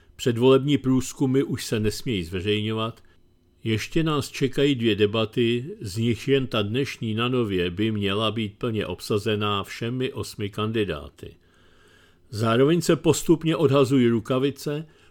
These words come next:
protože začíná přetahovaná o nerozhodnuté voliče, nikoli od politických oponentů, ale od politických soudruhů. Odteď už politické bomby nemají patřičný dopad, protože už se nestihnou mediálně zužitkovat.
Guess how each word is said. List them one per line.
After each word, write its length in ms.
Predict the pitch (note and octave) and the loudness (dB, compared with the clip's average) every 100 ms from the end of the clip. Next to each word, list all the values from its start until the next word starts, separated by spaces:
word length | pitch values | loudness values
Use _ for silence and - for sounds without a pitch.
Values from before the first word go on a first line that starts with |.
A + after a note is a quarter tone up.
| _ | _
protože 420 | C#3 B2+ C3+ B2 | 0 2 2 2
začíná 440 | B2 B2 - C3 A#2 | 2 0 0 -2 -2
přetahovaná 1080 | - C3 C#3+ A#2+ C#3 C3+ C3+ C3 C3 - | 0 -2 0 2 2 2 0 0 -2 -2
o 100 | A#2+ | -4
nerozhodnuté 800 | A2 A2 A2+ A2+ A2 A2+ G#2+ F#2+ | -2 0 0 -2 -2 -4 -2 -2
voliče, 640 | E2+ F#2+ G#2 A2 - C3+ C#3 | 0 0 -2 -4 -4 -2 -2
nikoli 580 | C#3 A#2 A2+ - A#2+ C3 - | -4 -2 -2 0 2 2 0
od 200 | A2 - | -8 -6
politických 840 | A#2+ G#2+ G#2 G2+ - - F2+ - | -2 -2 -4 -10 -12 -10 -10 -8
oponentů, 840 | A#2 G#2+ G#2 A2 A2+ B2+ A#2+ B2+ - | -8 -4 -4 -4 -6 -4 -4 -4 -4
ale 220 | G2+ G#2 | -2 -2
od 200 | G2 - | -4 -6
politických 680 | G#2+ G2+ G#2 G2+ - G#2+ - | 0 0 -2 -8 -8 -10 -2
soudruhů. 600 | C#3+ B2+ A#2 D#2+ C2 - _ _ _ _ - - _ _ | 0 0 0 -4 -8 -18 _ _ _ _ -20 -20 _ _
Odteď 540 | A#2+ B2 - D3 E3 - | 0 0 0 0 0 -2
už 160 | B2 | -4
politické 760 | - C3+ B2+ C#3 B2 - C#3 A2 | 0 4 4 2 -4 -2 0 2
bomby 400 | A2 A#2 A#2+ B2 | 2 0 2 2
nemají 400 | A#2 A2+ A2+ A2+ | 0 0 0 -2
patřičný 580 | G#2 - A#2 F#2 G#2+ F#2 | -4 -6 -8 -8 -6 -2
dopad, 520 | F#2+ - A#2+ B2 - _ _ _ | -2 -2 -6 -6 -14 _ _ _
protože 380 | A2+ G#2 A2+ A#2+ | -4 0 2 2
už 160 | - | 0
se 140 | - G#2 | -2 -2
nestihnou 600 | G#2 - - G2 A2 G#2 | -2 -4 -4 -4 -2 -2
mediálně 680 | F#2+ G2+ G#2+ G2 G2+ G#2+ G2+ | 0 0 2 2 0 -2 -2
zužitkovat. 760 | A#2+ A2 A2 - D#2+ C#2 - | -2 -2 -4 -8 -10 -10 -14